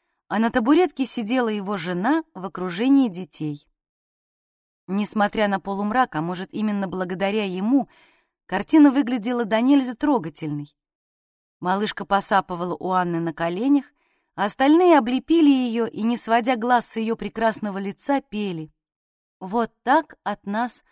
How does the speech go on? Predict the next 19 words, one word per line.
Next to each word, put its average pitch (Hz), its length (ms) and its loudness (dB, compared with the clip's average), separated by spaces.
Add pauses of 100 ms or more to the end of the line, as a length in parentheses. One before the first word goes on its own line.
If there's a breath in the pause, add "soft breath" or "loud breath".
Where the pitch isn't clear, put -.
(340)
уходит 208 720 -2
день». 175 420 -8 (1500)
Карл 170 340 -6
Артур 165 380 -6
осторожно 160 680 -4
закрыл 156 480 -8
за 143 120 -8
собой 151 420 -6
дверь, 180 380 -8 (640)
но 185 160 -6
так 190 300 -2
и - 60 -8
остался 190 560 -4
стоять 175 440 -6
в - 80 -18
полумраке, 185 600 -6
никем 175 360 -6
не 175 100 -4
замеченный. 165 760 -6